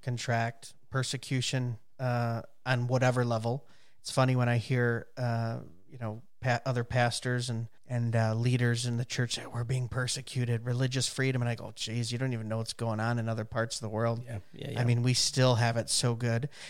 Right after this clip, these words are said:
Speaker 1: And I think, you know, we're in a fallen world and men have agendas and men want power and are greedy. And that's been around forever. I don't care if it's Rome or, uh, you know, the, um, United Nations.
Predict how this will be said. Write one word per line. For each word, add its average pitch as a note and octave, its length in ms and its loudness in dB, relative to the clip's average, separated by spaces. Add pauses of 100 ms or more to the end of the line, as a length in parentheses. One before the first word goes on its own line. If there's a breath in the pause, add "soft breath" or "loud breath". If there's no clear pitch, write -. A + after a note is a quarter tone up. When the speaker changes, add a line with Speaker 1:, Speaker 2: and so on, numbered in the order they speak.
Speaker 1:
And A3+ 100 4
I A#3 80 8
think, D#3+ 360 4
you D#3 80 4
know, C3 180 8
we're D3 300 2
in C#3+ 60 6
a B2+ 40 6
fallen C3+ 440 8
world B2 280 4
and B2 140 4
men B2+ 140 6
have C3 160 8
agendas C3+ 580 4
and B2+ 140 2
men B2+ 160 4
want C3 200 4
power B2 360 4
and C3+ 100 2
are C#3 80 2
greedy. C3 460 0
And B2+ 200 0 (200 loud breath)
that's D3+ 180 6
been C#3 160 8
around B2+ 320 8
forever. B2+ 500 4
I B2+ 120 2
don't C3 120 2
care B2+ 180 4
if B2 100 2
it's A#2 160 -2
Rome C3 400 6
or, A#2 200 2 (200 loud breath)
uh, A#2+ 420 6
you B2+ 140 6
know, A#2+ 240 4
the, A#2 340 -2
um, A#2 540 -2 (160)
United C3+ 360 6
Nations. B2+ 520 4